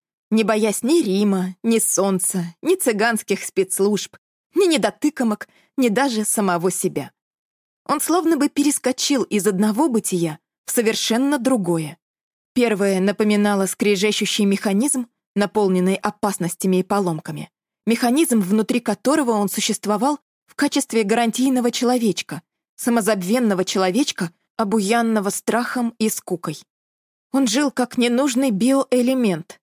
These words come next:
забытый в утробе робота. И тут вдруг он сбежал из утробы робота, и открылось ему другое бытие —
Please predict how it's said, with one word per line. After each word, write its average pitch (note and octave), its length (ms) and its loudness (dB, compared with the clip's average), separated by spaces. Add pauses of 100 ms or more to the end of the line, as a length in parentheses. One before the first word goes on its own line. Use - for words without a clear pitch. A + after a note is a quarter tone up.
забытый G3+ 540 0
в E3+ 80 0
утробе G3 360 0
робота. E3 480 -4 (720)
И G3 80 -2
тут C4+ 200 -2
вдруг B3 320 0
он C4+ 100 0
сбежал A3 540 0
из F3 100 0
утробы F#3+ 440 0
робота, G#3 520 -2 (380)
и G#3 80 0
открылось B3 500 0
ему B3+ 280 0
другое A3 540 0
бытие — E3 560 -2